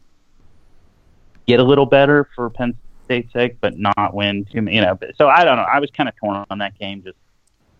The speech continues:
watching them thinking, like, "Boy, are they this bad? Was this not a great win for Penn State?" But I, I do feel like they were a bit hungover as well,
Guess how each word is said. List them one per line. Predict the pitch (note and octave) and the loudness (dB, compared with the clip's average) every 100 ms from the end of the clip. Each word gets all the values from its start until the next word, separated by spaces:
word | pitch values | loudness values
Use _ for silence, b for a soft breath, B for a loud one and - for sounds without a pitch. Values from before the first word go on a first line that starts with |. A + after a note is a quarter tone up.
| - | 0
watching | G2+ G2+ A2 | 2 2 -2
them | G2 G2 | -6 -6
thinking, | G#2 F#2+ F2+ _ | -8 -10 -12 _
like, | D#2+ _ _ | -18 _ _
"Boy, | - C3+ | -4 -2
are | G2 | -2
they | F2+ | -4
this | F2+ A#2+ A#2+ | -2 -2 0
bad? | G#2 A2 B2 | 2 4 4
Was | A2+ G2 | 2 -2
this | G#2 - | -2 -4
not | G2 G2 G#2+ | 0 2 4
a | A2+ G2+ _ _ _ _ _ _ _ _ | 2 0 _ _ _ _ _ _ _ _
great | A2 B2 A2+ | 0 2 4
win | A#2+ C3 D3+ | 2 4 2
for | - | -2
Penn | C#3 D#3 D3+ | 0 2 2
State?" | D3 - E3 G#3 _ _ A2+ | 0 0 0 0 _ _ -2
But | A#2 G#2+ G#2 - _ _ _ | 4 4 2 -4 _ _ _
I, | C3+ C3+ | -2 0
I | C3 | 0
do | C3 C#3 | -2 -4
feel | - A2+ | -4 -4
like | G2 | -2
they | A2 | -2
were | G2+ | -2
a | F#2+ | -2
bit | G2+ F#2 G2+ - | -4 -6 -18 -14
hungover | F#2 F#2 F2 E2 E2+ | -10 -6 -6 -6 -10
as | E2 | -8
well, | F2+ E2+ E2+ F2 | -2 0 0 -4